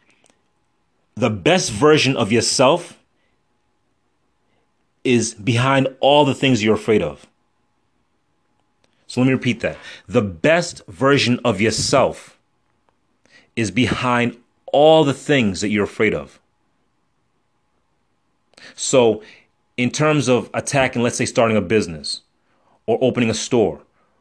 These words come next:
or buying a house, you need to start, first of all, understanding that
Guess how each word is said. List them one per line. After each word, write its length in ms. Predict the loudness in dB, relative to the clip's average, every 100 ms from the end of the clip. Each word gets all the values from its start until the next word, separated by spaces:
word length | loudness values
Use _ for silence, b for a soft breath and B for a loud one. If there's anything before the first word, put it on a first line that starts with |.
| _ _ _ _
or 460 | 0 2 4 2 -2 -8
buying 300 | -2 0 0
a 40 | -2
house, 520 | -2 -4 -4 -14 -16 _ _ _ _ _ _ _ _ _ _ _ _ b b -4
you 80 |
need 80 | -2
to 60 | 0
start, 340 | 0 0 -4 _ _ _ _ _
first 460 | _ 0 2 2 2
of 100 | 2
all, 140 | 2
understanding 480 | 2 -2 0 0 2
that 280 | 0 -2